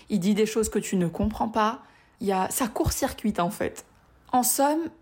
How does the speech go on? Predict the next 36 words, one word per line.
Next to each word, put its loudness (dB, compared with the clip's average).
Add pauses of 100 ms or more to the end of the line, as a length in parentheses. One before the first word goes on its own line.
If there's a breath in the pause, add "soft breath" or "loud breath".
(100)
tu 0
ne 6
comprends 0
pas 2
les 0
hommes 4 (480)
et 2
tu 2
ne 6
comprends 0
pas 2
qu'ils 2
ne 6
te 0
comprennent 0
pas. -6 (180)
Alors 0
je -4
sais 0
pas 2
si -4
tu -8
captes, -4
mais 2 (260)
si 2
tu 0
es 4
d'à 0
peu -2
près -2
la 2
même 2
génération 2
que -4
moi, 2
t'as -2